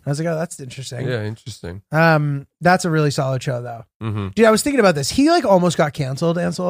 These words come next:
Speaker 1: Elgort.
Speaker 2: Did he?
Speaker 1: Uh, yeah, but, like, he, he apparently survived by just, like, doing what you're supposed to do. It was, but it was,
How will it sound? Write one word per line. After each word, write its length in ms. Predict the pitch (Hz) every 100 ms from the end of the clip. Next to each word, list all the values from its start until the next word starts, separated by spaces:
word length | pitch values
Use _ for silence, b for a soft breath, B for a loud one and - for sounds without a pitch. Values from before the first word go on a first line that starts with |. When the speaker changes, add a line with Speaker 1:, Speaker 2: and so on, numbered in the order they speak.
| 185
Speaker 1:
Elgort. 240 | 196 202 - _ _ _ _ _ _
Speaker 2:
Did 120 | 85
he? 160 | 170 233 _ _ _ _
Speaker 1:
Uh, 60 | 190
yeah, 460 | 196 185 143 117 151
but, 120 | 190
like, 160 | 180 -
he, 260 | 180 180
he 140 | 165 180
apparently 380 | 147 170 165 160
survived 500 | 165 139 135 135 123
by 120 | 131
just, 180 | 131 139
like, 120 | 120
doing 200 | 135 127
what 100 | 123
you're 100 | 123
supposed 300 | - 117 -
to 60 | 123
do. 60 |
It 40 | 165
was, 120 | 190
but 180 | 208 226
it 80 | 226
was, 200 | 240 190